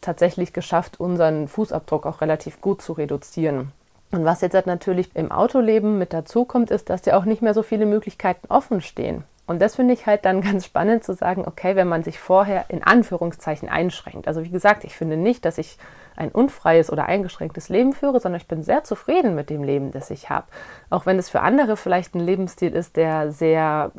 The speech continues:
komisch wirkt oder sehr entbehrlich oder was auch immer. Aber für uns passt es total. Und das Schöne ist, wenn du dann dazu wechselst, ins Auto zu ziehen tatsächlich und unterwegs zu sein,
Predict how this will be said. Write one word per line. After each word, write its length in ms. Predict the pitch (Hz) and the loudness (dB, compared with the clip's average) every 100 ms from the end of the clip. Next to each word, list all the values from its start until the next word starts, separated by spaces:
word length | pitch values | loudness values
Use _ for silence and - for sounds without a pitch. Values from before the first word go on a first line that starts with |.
| - | -12
komisch 560 | - 226 202 147 - | 2 2 2 -2 -6
wirkt 360 | 147 143 139 - | -2 0 -2 -4
oder 260 | 156 151 147 | -2 -2 -2
sehr 460 | 147 147 143 - | 0 0 0 -2
entbehrlich 640 | 156 127 - 160 190 151 139 | -8 -8 0 2 4 0 -2
oder 180 | 151 | -2
was 180 | 143 143 | -2 -4
auch 180 | - - | -8 -8
immer. 320 | 175 156 - - - - - | -6 -6 -8 -14 -20 -20 -10
Aber 160 | 151 156 | -6 -6
für 140 | - | -2
uns 200 | 208 220 | -2 -2
passt 300 | - 220 - | 0 0 0
es 140 | 165 | -6
total. 440 | - 147 - - - - - - - - _ - | -6 -12 -6 -6 -6 -12 -20 -20 -20 -20 _ -6
Und 120 | 175 | -4
das 120 | 170 | 0
Schöne 260 | 208 233 185 | 2 4 2
ist, 180 | 190 | 0
wenn 160 | 175 180 | -4 -4
du 80 | 175 | -2
dann 420 | 165 202 247 240 | 0 2 2 0
dazu 480 | 180 180 - - 156 | -2 -4 -6 -8 2
wechselst, 560 | 208 262 - 165 - 170 | 2 2 0 0 0 -6
ins 220 | 170 - | -8 0
Auto 440 | 170 226 214 175 | 4 4 4 0
zu 220 | 165 - | 0 -6
ziehen 540 | 147 - - 240 190 139 | -8 -4 2 4 2 -2
tatsächlich 800 | 165 156 - 180 - 131 139 - | -4 -4 0 0 0 -6 -6 -6
und 140 | 175 | -4
unterwegs 560 | 175 165 156 208 - - | -4 -2 0 0 -2 -6
zu 140 | 156 | -6
sein, 300 | 139 120 156 | -4 -6 -6